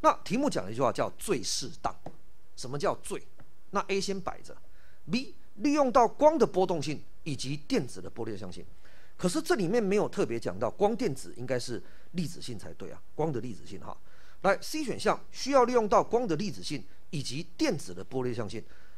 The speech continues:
A、B、C 最好的答案就是 C，就是 C，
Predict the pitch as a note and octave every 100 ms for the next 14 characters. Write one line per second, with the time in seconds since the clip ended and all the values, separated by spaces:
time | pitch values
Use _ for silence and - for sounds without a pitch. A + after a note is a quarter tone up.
0 | - D4 D4+ D4+ - C#4+ - D4 D3+ G2
1 | - A2+ G#2+ G#2+ F2+ - F#2+ G2 - -
2 | - - - - - - - G#2+ G#2 -
3 | G2+